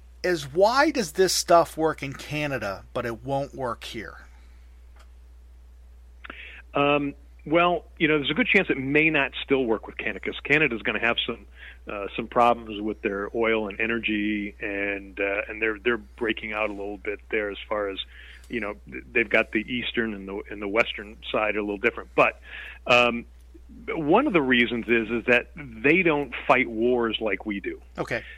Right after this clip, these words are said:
Speaker 2: So, you know, our military budget's actually pretty big. Um, the other thing is, is that, again, I, I, I think a lot of it is, is that we've,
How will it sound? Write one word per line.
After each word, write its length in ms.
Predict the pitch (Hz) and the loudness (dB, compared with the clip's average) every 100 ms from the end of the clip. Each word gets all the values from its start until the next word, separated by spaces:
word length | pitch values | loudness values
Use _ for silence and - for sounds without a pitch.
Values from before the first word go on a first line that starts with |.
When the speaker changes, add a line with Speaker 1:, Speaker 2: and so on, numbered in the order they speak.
| - | 0
Speaker 2:
So, 320 | 139 120 117 - - | 4 6 4 -2 -12
you 140 | - 127 | -6 -2
know, 120 | 120 | 4
our 160 | 139 147 | 4 4
military 580 | 127 139 143 120 107 | 4 2 2 0 -6
budget's 440 | 98 107 101 104 - | -2 0 0 -2 2
actually 340 | 110 - 104 | 2 2 -2
pretty 280 | 95 - 107 | -4 -4 -4
big. 420 | - 110 92 - - - - - | -2 -2 -2 -6 -18 -20 -20 -4
Um, 520 | 120 113 117 117 117 - - - - | 2 4 4 2 -4 -10 -18 -20 -18
the 260 | 143 127 131 | -4 2 4
other 200 | 175 196 | 4 2
thing 340 | - 143 131 | 2 2 4
is, 240 | 127 123 120 | 4 2 0
is 180 | 117 - | -4 0
that, 320 | 123 113 - - - - - - - - - - | 4 4 2 -8 -20 -20 -20 -20 -20 -20 -20 -8
again, 320 | 135 143 160 120 | -4 0 0 0
I, 240 | 117 135 - | -2 -2 -4
I, 180 | 151 - - | -10 -10 -8
I 60 | 147 | -2
think 180 | 127 | 0
a 60 | 120 | 4
lot 240 | 110 123 | 4 4
of 80 | 131 | 4
it 100 | 113 | 2
is, 160 | 113 101 | -2 -4
is 120 | 101 | -6
that 100 | 110 | -8
we've, 240 | 107 120 | -2 -2